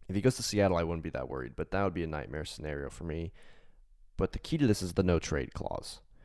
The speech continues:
And that also ties into the Jimmy Garoppolo situation where he will end up. I don't think that any teams in contention for Deshaun Watson are really teams that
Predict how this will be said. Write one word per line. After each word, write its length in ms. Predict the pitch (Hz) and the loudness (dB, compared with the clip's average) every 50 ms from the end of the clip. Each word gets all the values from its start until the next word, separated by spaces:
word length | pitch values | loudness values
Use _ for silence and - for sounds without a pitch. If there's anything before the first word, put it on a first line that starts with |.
| - - - - - - - | -20 -20 -20 -20 -8 -2 2
And 500 | 90 92 90 87 82 78 78 78 78 - - - - - - - - - - - - - - - - - _ _ - | 2 4 4 4 4 4 2 0 -4 -6 -10 -20 -20 -20 -20 -20 -20 -20 -20 -20 -20 -20 -20 -20 -20 -20 _ _ 0
that 220 | 82 110 107 107 | 6 8 8 10
also 680 | 104 101 101 98 - - 95 87 85 82 78 - - - - - - - - - - | 10 8 8 6 6 6 6 6 6 4 2 0 -4 -8 -16 -20 -20 -20 -20 -8 -2
ties 280 | - 101 90 87 87 82 | 2 4 4 4 4 2
into 180 | 87 82 - | 0 -2 -4
the 100 | - - | -6 -8
Jimmy 260 | 76 - 85 78 76 71 | -4 -2 -2 -2 -2 -4
Garoppolo 540 | - 65 73 73 69 - - 69 69 69 | -4 0 0 2 2 0 0 -2 -2 -2
situation 720 | - - 73 - - 67 67 67 64 - - - 64 73 | -2 -2 -4 -2 -2 -2 0 0 0 -2 -2 -4 -2 -2
where 140 | 73 78 71 | 0 -2 -2
he 180 | - - 131 127 | 0 2 2 4
will 220 | 101 80 - - | 4 4 2 -2
end 140 | 58 55 - | -4 -4 -4
up. 160 | - - - - - - - - - - - | -6 -6 -8 -12 -16 -18 -18 -20 -20 -6 0
I 140 | - 101 104 | 4 6 6
don't 200 | 107 135 151 - | 8 6 6 4
think 400 | - - - 110 110 113 110 - | 0 0 2 4 4 4 2 2
that 240 | - 92 82 78 - - | 0 0 0 -2 -2 -2
any 240 | - 95 104 107 104 | 0 2 4 4 2
teams 500 | - - - - 101 98 95 95 92 - | 0 -2 -2 0 0 2 2 2 0 -2
in 200 | - 92 92 87 | -2 -2 -2 -2
contention 800 | - - 101 85 - - 98 87 87 - - 92 92 92 92 90 - - - - - | -2 -2 -2 -2 0 0 0 0 0 0 0 0 0 0 0 -2 -4 -8 -18 -20 -10
for 140 | - - 87 | -6 -4 -2
Deshaun 360 | 85 87 - - 87 87 80 | -2 0 2 2 2 2 2
Watson 560 | 80 78 80 80 - - - 90 92 92 - - - - - - - - - - | 2 2 2 2 0 0 0 0 0 0 -2 -4 -8 -18 -20 -20 -20 -10 -4 -2
are 100 | 85 90 | 0 2
really 280 | 82 95 104 107 104 92 | 2 4 4 4 2 0
teams 560 | - - - 101 95 95 90 87 85 - - | -2 -4 -2 0 0 2 0 0 -2 -2 -2
that 320 | 82 78 73 71 65 - | -2 -2 0 -2 -4 -6